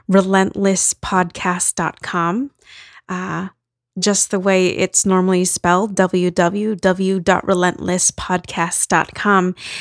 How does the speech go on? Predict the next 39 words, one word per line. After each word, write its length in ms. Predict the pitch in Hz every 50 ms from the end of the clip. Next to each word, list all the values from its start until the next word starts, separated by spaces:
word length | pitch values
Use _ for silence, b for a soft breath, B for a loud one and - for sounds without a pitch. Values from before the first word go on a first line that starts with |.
| B B B B B -
And, 640 | 202 202 202 202 202 196 196 196 196 196 196 185 - -
um, 360 | - 185 185 180 180 185 185
there 120 | 180 196 190
will 120 | 196 190
be 160 | 180 196 185
a 40 | 185
place 460 | - - - 202 196 190 190 - - -
to 80 | - -
comment. 760 | - - 269 262 269 262 262 262 254 254 254 247 247 -
There 180 | - 208 196 196
will 320 | 196 196 196 185 185 175
be 480 | 180 190 214 190 185 180 180 180 175 175
a, 120 | 180 180 175 _ - -
a 640 | - - - - - - - - - 170 - - 180
long 340 | 190 196 202 214 214 208 196
list 400 | 185 185 190 - - - - - -
of 320 | 185 180 180 175 170 180
resources. 1000 | 190 202 196 190 - - 190 175 175 - - - 170 170 180 170 160 - - - B B B B B
If 260 | 202 202 - - -
you 160 | 202 226 233
know 300 | 220 214 220 254 277 -
of 160 | 190 190 196
any 220 | - 185 185 185 180
resources, 1040 | 170 175 175 170 - - 175 165 170 175 - - 170 185 - - 196 202 - - -
um, 300 | 190 185 180 175 175 170
that 160 | 170 - 180
you 100 | 185 190
would 160 | 185 185 -
like 200 | 180 180 180 -
to 100 | - 190
share, 280 | - - - 196 175 170
I 140 | 170 185 190
would 220 | 185 190 185 190
love 400 | 185 185 185 185 190 185 185 -
to 80 | - -
post 340 | - - 185 185 - -
them 160 | - 175 165 -
up, 240 | 165 160 - - - B B B B B B B B
um, 220 | 185 180 175 170